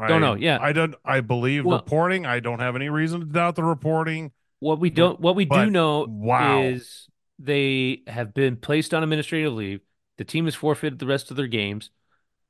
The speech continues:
Speaker 1: So as to why, the actual extent of the reason why this is happening, we do not know one hundred percent. We are speculating exactly as to why the team has elected to forego the rest of their season, right? But bottom line is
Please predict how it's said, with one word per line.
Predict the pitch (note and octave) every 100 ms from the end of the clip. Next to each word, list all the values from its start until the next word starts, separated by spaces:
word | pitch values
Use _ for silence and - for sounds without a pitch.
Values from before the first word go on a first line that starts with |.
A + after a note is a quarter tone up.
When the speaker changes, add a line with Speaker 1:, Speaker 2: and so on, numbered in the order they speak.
| _ -
Speaker 1:
So | - - C3 B2+ A#2+ A#2+ -
as | D3 D3 -
to | D#3+
why, | C3 A2 C3 C3 A2 E2 F#2+
the | A#2 A#2+ B2 -
actual | C3 C#3+ - D3+ C#3+
extent | B2+ - - C#3+ D3 -
of | C#3+ A#2+
the | A#2
reason | A#2+ C#3 B2+ B2 A2 G#2+
why | B2+ C3+ G#2 G#2
this | G2+ -
is | G#2+
happening, | G#2 G#2 A#2 A#2
we | G#2+ B2+
do | B2+
not | B2 B2+ A2
know | C3 A#2+
one | A#2+
hundred | G#2 A2+ A2+
percent. | A2+ - A2 -
We | A2+
are | A#2
speculating | - - C3+ - A#2+ G#2 G#2 G#2+ A2+ _ _ _
exactly | B2+ G#2 B2+ B2 A#2+ A#2
as | B2 A#2+ -
to | -
why | G#2+ G2 B2+ B2 F2+ F2 G2+ - _ _ _ _
the | -
team | A2 B2+ A#2+ A2+
has | A2 A2+
elected | G#2 A2+ - A2
to | -
forego | - G#2+ G#2
the | G2
rest | F#2+ E2+ -
of |
their | F#2+
season, | - A#2+ F2 - _ -
right? | G2 - -
But | G#2 G#2+ _ -
bottom | A#2+ B2+
line | C3+ E3
is | G3 F3+